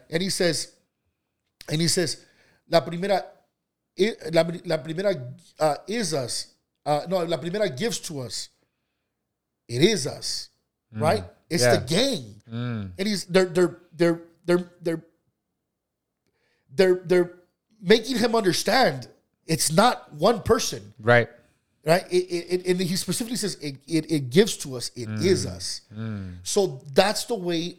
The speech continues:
Speaker 1: I've been able, and we run the number one team in the past four years in P H P. I have the number one organization in P H P.
Speaker 2: Nice.
Speaker 1: Number-wise, like, I'm not performance-wise.
Speaker 2: Congrats.
Speaker 1: It's because I've always poured that into them.
Speaker 2: Mm.
Speaker 1: In, in the way Patrick does with us with P H P.
Speaker 2: Right.
Speaker 1: P H P is like, "P H P is yours. It's not mine.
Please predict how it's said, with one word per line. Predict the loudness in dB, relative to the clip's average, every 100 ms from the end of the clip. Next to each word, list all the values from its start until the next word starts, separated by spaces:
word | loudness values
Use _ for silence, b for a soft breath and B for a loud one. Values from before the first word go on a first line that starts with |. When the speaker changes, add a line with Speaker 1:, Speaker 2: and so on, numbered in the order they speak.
| _
Speaker 1:
I've | -4 0
been | 0
able, | 0 -2
and | -2
we | -2
run | 0 0
the | 0
number | -4 -2
one | -2
team | -4 -8
in | -8
the | -8
past | -4 -4 -4
four | -6
years | -6 -10
in |
P | -8 -10
H | -6
P. | -2
I | 0
have | -2
the | -4
number | -6 -6
one | -8
organization | -8 -10 -8 -8 -10
in | -8
P | -8
H | -6
P. | -6 -8 B
Speaker 2:
Nice. | 0 4
Speaker 1:
Number-wise, | 4 4 0 0 -8 -10 -4
like, | -4 -4
I'm | -2
not | -2 -4 _
performance-wise. | -6 0 0 0 -4 -6 -4 -2
Speaker 2:
Congrats. | 2 2 0 -4
Speaker 1:
It's | -2 -2
because | -4 0 0 2
I've | -2 -2 -2
always | 0 0 -4
poured | -4 -4 -4
that | -6
into | -6 -8
them. | -12 -18 -20 _
Speaker 2:
Mm. | -20 -20 -8
Speaker 1:
In, | -6
in | 0
the | 0
way | 2 2
Patrick | 2 -2 -2
does | -4
with | -2 -6
us | -8
with | -6
P | -4
H | -4 -4
P. | -6 -8
Speaker 2:
Right. | 2 4 4 0 _ _
Speaker 1:
P | -4
H |
P | 2
is | 2
like, | 2
"P | 0
H | 0
P | 0 -2 -4 _
is | -2 4
yours. | 4 4 -2 -12 _
It's | 0
not | 2 2
mine. | 0 -4